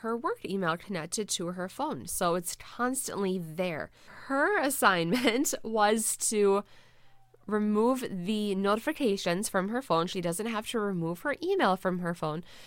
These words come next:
but simply turn off those notifications for every email that is coming to her phone. Set up an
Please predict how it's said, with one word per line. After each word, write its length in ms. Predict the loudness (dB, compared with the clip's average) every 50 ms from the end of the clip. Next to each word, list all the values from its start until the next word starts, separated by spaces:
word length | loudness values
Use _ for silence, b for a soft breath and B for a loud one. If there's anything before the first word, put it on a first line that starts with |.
| B B
but 160 | -2 -2 0
simply 800 | 0 -2 -2 0 2 2 2 0 -2 0 0 0 2 2 0 -2 b b b b -8
turn 440 | -6 -4 0 0 2 2 2 0 -2 -2
off 300 | 0 2 2 2 0 0
those 220 | 0 0 0 0 0
notifications 1120 | -2 0 0 -2 -2 -4 -8 -8 -6 -4 -2 -2 -2 -2 0 0 2 2 0 -2 -2 -4 -6 -12
for 240 | -6 -2 0 0 0 0
every 280 | -2 -2 0 0 -2 0 0
email 360 | -2 0 0 2 2 2 2
that 140 | 0 -2 -2
is 140 | -2 -4 -6
coming 400 | -8 -6 -6 -4 -2 -2 -2 0
to 180 | 0 -2 -2 -2
her 160 | -2 -4 -4
phone. 340 | 0 0 0 0 0 -4 -10 -14 -20 -20 -20 b b b b b b b b b b b b
Set 640 | -12 -8 -8 -8 -6 -6 -2 0 2 2 0 0 -4 -12 _ -6
up 200 | -2 -2 0 4
an 180 | 4 4 4 2